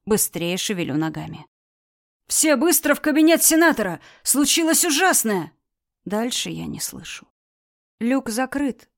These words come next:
После следует подъём по лестнице наверх. Передо мной маячат ноги Майкла. Из-за этого я не вижу, сколько нам ещё карабкаться по этому колодцу. За мной ещё два человека. Секунда, и яркий свет заставляет меня зажмуриться.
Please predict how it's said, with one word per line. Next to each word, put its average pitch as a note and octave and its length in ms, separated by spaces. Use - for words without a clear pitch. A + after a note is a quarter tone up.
После F3+ 420
следует F#3 480
подъём F#3+ 440
по F3 120
лестнице E3 480
наверх. E3+ 540
Передо A3+ 320
мной A#3 200
маячат G#3+ 540
ноги G#3+ 240
Майкла. G#3 580
Из-за B3 260
этого B3 260
я G#3 180
не G#3 160
вижу, G#3 260
сколько G#3 420
нам F#3+ 180
ещё F#3 280
карабкаться F#3 640
по - 80
этому F3 320
колодцу. E3+ 560
За G3 200
мной F#3+ 320
ещё F3+ 380
два D#3 220
человека. D#3+ 640
Секунда, G#3 640
и C4 80
яркий A#3+ 440
свет G#3 340
заставляет G3 540
меня G3 240
зажмуриться. F#3+ 720